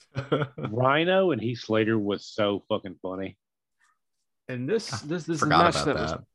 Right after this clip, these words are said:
Speaker 3: main evented
Speaker 2: Right.
Speaker 3: by Goldberg defeating Brock Lesnar in, in eighty-six seconds.
Speaker 1: Oh yeah, yeah, I did, I did watch this show. That's right.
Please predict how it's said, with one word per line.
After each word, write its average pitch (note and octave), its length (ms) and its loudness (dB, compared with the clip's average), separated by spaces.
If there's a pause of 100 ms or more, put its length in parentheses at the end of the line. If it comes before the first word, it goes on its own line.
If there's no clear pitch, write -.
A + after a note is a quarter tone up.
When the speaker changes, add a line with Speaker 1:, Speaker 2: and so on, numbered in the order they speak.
Speaker 3:
main C3+ 360 0
evented D#3 440 2
Speaker 2:
Right. D#3 160 4 (800)
Speaker 3:
by G#2+ 220 -8 (100)
Goldberg C#3+ 480 4
defeating B2+ 400 -2
Brock A#2+ 260 -4
Lesnar B2+ 440 -4
in, G2 420 -12 (140)
in A2 280 -8
eighty-six C#3+ 560 -2
seconds. - 520 -10 (300)
Speaker 1:
Oh C#3+ 160 6
yeah, B2+ 300 6
yeah, G2 300 4
I G#2+ 40 4
did, A2+ 220 0
I G2+ 100 0
did G#2 180 -2
watch D#2+ 240 -4
this E2 140 -6
show. D#2 420 -2
That's - 200 -4
right. D#2 160 -2